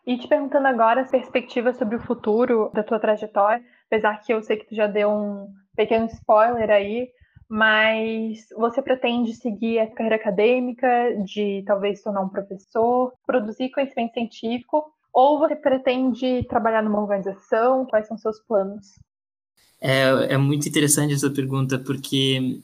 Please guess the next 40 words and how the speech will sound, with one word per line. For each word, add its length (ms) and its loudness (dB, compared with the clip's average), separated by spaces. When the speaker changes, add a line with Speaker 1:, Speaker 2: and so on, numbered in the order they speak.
Speaker 2:
a 100 -2
resposta, 800 0
ela 500 0
é 40 -4
um 180 -2
pouco 220 -2
abstrata, 600 -2
eu 160 0
diria. 640 -4
É 140 -4
uma 120 0
mistura 360 0
dos 160 0
dois, 400 2
Beatriz, 500 -4
porque 580 -4
no 180 -2
momento 760 0
eu 80 -2
quero 220 -2
continuar 400 -2
como 200 -4
pesquisador, 880 -2
talvez 340 2
no 80 0
futuro 480 -4
daqui, 640 -2
porque 180 -4
na 80 0
Alemanha 540 0
é 20 0
um 140 -2
dos 160 -4
países 320 0
mais 340 0
difíceis 640 -2
pra 200 -6
se 120 0
tornar 260 -2
professor 600 -4